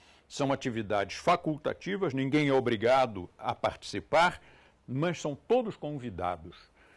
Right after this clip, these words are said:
Uma atividade é degustação. Vamos aprender a fazer uma comidinha gostosa e degustá-la. Comida agrega.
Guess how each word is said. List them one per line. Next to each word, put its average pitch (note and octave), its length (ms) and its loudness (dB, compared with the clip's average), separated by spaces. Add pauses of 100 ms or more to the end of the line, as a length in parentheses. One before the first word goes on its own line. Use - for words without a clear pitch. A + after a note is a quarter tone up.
(260)
Uma G#3+ 220 2
atividade D#3+ 920 2 (520)
é C#3 680 2
degustação. B2+ 960 -6 (440)
Vamos C#3 200 -6
aprender B2+ 460 0
a B2 40 2
fazer A2 240 -2
uma B2+ 160 -4
comidinha A2+ 480 -8
gostosa C#3+ 720 0
e C3 60 -8
degustá-la. G#2 840 -2 (1120)
Comida A2+ 440 -4
agrega. G#2 600 -2